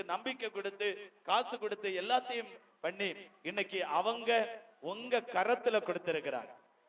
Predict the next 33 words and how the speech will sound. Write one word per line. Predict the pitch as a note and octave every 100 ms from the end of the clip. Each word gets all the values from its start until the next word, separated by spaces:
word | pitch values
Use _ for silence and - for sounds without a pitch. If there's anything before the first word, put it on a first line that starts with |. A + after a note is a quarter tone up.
| -
உங்க | A#3+ C#4
கையில | C#4 C#4 C#4
தந்துட்டாங்க | B3+ C#4 C#4 C4+ A#3+
அவங்க. | G3 D#3+ A#2+ - _ F#3
இது | A#3
யாருக்கு | G#3 B3 C#4+ C#4+ C4+
சொந்தம்? | A#3 A3 B3+ G3+
எனக்கு | G3+ A#3+ C#4
சொந்தம் | C4 B3 A#3 A3
இல்ல. | G#3+ A#3+ C4 C4 - -
அவங்க | F3 C4 C4+ -
பணம் | G#3+ C4 B3+
செலவு | B3 B3+ B3+
பண்ணாலும் | A#3+ B3+ D4 C4 A3
அவங்களுக்கு | B3+ C4 C4 B3 B3
சொந்தம் | A3 G#3+ G#3
இல்ல. | A3 A#3+ A#3 - -
இந்த | G3+ A3
மிஷனரி | A#3+ A#3+ D4 C#4+ C#4
பிள்ளைகள் | B3 B3+ B3+ A#3+
வந்து | A3+ A#3+ A#3 G3 G#3+ -
இங்க | A#3 A#3
இருந்தாலும் | A#3+ C4+ C#4 C4 G3+
அவங்களுக்கு | A#3 C#4 C4+ A#3+
சொந்தம் | A3 G#3 G3+ F#3+
இல்ல. | G3+ A3 G#3+ - -
இந்த | F#3+ F#3 F3 A3
இடமும், | B3 B3 B3+ A#3 B3 - _ F3
இந்த | G3
இடத்துல | F#3 A3 B3+ A#3 A#3
நடத்தப்படுகிற | G3+ A#3+ B3+ B3 A3+ A3 G#3+ -
பிரார்த்தனை | F#3+ A#3+ A3 B3+ A#3
கூட்டங்களும், | A#3 A#3 A#3 A3+ A#3 A3+